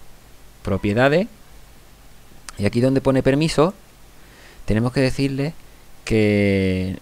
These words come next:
no solo se puede acceder a las carpetas y a los archivos, sino que se pueda crear y eliminar archivos, y también aquí picamos tres veces para que se pueda ejecutar como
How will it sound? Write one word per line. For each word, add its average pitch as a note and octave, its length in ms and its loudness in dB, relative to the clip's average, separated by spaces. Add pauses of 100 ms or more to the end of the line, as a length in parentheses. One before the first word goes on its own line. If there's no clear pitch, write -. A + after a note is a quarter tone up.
no A2+ 160 -2
solo C3+ 200 2
se C3 100 -2
puede B2+ 220 2
acceder A#2 380 0
a A#2 60 0
las A2+ 100 -2
carpetas A2+ 560 -4
y - 40 -2
a A2 60 -4
los A#2 80 -2
archivos, A#2+ 300 -4
sino G#2+ 180 -6
que G2+ 80 -6
se G#2 80 -8
pueda A2+ 300 0
crear A2 320 -2
y A#2+ 80 0
eliminar C3 420 0
archivos, D#3 460 0 (380)
y A2+ 100 -2
también C#3+ 520 2 (920)
aquí G2+ 600 -4
picamos A#2 360 -6
tres A#2 180 -4
veces C#3 320 -2
para B2 240 0
que C3 180 -4
se B2 140 -4
pueda C3+ 400 0
ejecutar G2+ 840 -4
como A2 300 -6